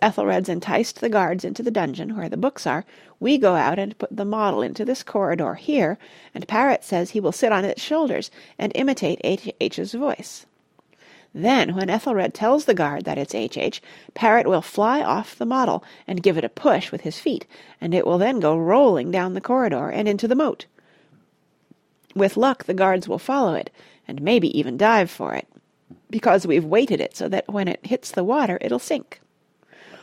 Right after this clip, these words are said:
While all this is happening, we go into the books and ask about the cure for cockatrices,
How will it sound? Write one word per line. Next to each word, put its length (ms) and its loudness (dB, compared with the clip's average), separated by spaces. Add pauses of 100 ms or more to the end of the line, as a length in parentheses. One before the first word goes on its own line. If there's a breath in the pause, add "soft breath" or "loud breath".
(140 loud breath)
While 240 4
all 220 6
this 240 2
is 100 -4
happening, 540 -6
we 120 0
go 200 2
into 280 -4
the 120 -4
books 320 -6
and 120 -4
ask 280 -4
about 220 -2
the 60 -8
cure 280 -2
for 120 -8
cockatrices, 800 -6